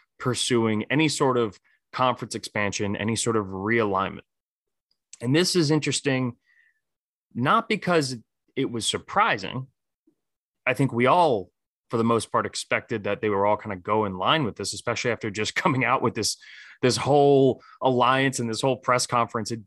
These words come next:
be kinda spitting in the face of it if the Pac-twelve said, "Yeah, actually, we are trying to add Baylor, or we're gonna try to add Houston or, or, you know, name random school here." So that part of it wasn't surprising. What was,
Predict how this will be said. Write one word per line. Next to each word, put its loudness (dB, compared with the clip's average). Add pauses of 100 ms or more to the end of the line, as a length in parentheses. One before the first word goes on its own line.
(180)
be -2
kinda 2
spitting 2
in 2
the -4
face 0
of -4
it 0
if -8
the -12
Pac-twelve -2
said, -2
"Yeah, 2
actually, -2
we 2
are 0
trying -4
to -4
add 0 (380)
Baylor, 2
or -2
we're -2
gonna 0
try -2
to -2
add -2
Houston -4
or, -4
or, -6 (120)
you -8
know, -10
name -2
random 0
school -2
here." -2 (1400)
So 2
that 2
part 4
of 0
it 2
wasn't 0
surprising. -6 (1120)
What 4
was, 2